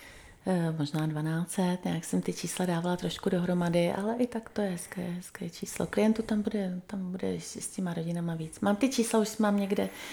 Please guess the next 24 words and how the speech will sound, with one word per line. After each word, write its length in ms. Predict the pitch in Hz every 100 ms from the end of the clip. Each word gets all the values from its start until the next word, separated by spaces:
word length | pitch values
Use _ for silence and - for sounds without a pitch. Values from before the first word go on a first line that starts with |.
| - -
někde, 400 | 208 180 180 185 185 190
eh, 540 | 196 190 185 180 180 180
připravený 600 | - 208 190 180 185 185
na 120 | 180
ten 180 | 196 185
příští 460 | - 170 - 196
rok, 340 | 175 156 165 -
ale, 280 | 175 165 170 - - - - - - - -
ale 340 | 180 170 170 170 170 170
ne 220 | 180 196
na 100 | 254
všecky 360 | 262 254 254 -
máme 300 | 220 208 208
teda 220 | 208 214
kontakty, 720 | 214 180 170 190 - - 202
protože 800 | 220 208 - 202 202 208 202 196 190
samozřejmě 540 | 196 196 196 196 202 196
začínaly 520 | 190 - 208 196 196
se, 320 | - 208 196 - - - -
eh, 600 | 208 196 190 190 - -
zprávy 420 | 196 - 196 190
ze 120 | 202 190
schůzek 520 | - - 196 202 196
psát, 560 | - 208 202 196 196